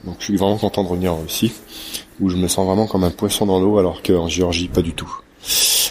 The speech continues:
Bah, juste rien que la langue, déjà, ça fait une grosse différence, même si tout le monde comprend, euh, le russe, hein. Euh, la plus-, pas mal de gens comprennent aussi l'anglais,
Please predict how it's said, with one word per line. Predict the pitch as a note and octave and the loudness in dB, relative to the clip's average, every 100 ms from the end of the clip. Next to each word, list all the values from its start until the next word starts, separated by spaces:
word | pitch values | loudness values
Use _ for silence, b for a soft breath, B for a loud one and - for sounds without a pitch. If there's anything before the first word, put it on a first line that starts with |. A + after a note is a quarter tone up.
| B | B
Bah, | F2 E2 E2+ | -10 -4 -2
juste | E2 G2+ - | 0 0 2
rien | F#2 G2+ | 2 2
que | G2 | 2
la | F#2+ | 4
langue, | G2+ G#2+ | 4 4
déjà, | F#2+ F2 G2+ | 4 4 2
ça | E2+ | -2
fait | - | -4
une | E2+ | -4
grosse | D#2 F#2 | 0 0
différence, | E2+ - F2+ F2+ | 0 -2 -2 2
même | F#2+ | 0
si | - | 2
tout | G2 | 0
le | G#2+ | 2
monde | A2 | 2
comprend, | G2+ F#2 - G2 F2 | 0 -4 -4 -4 -4
euh, | D#2+ | -6
le | E2+ | -6
russe, | E2+ G2+ - | -4 -2 -2
hein. | F#2 - - - _ _ - - - - B B B B - | -6 -12 -20 -20 _ _ -20 -20 -20 -14 B B B B -8
Euh, | E2 E2+ E2 D#2+ D#2 D#2+ D2+ - - | -2 0 2 2 0 -2 -4 -10 -4
la | F2 F2 | 0 0
plus-, | - - - F#2 | -2 -12 -14 -2
pas | B2 | 2
mal | A#2+ C#3 | 4 4
de | A#2 | 4
gens | A#2+ | 2
comprennent | A#2+ G2 A2 G#2+ | 0 -4 0 0
aussi | F#2+ - | 2 2
l'anglais, | G2 F#2+ F#2+ F#2 G#2+ | 2 2 4 4 2